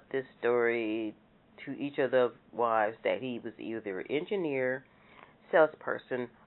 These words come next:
a model, anything that would justify him traveling and being away from the house for a long time.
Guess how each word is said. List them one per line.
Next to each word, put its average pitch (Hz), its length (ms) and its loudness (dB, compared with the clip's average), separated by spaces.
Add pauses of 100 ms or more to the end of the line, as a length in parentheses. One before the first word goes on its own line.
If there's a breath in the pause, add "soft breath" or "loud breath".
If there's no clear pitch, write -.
a 131 80 2
model, 120 560 2 (480 soft breath)
anything 175 720 2 (160)
that 135 240 4 (260)
would 117 520 0 (600)
justify 135 580 6
him 123 320 -2 (120)
traveling 110 580 2 (600 loud breath)
and 123 220 -4 (720)
being 143 420 2 (160)
away 123 380 6
from 117 120 -4
the 98 80 0
house 104 300 0 (160)
for 98 160 2
a 85 40 -4
long 101 340 0
time. 82 340 -10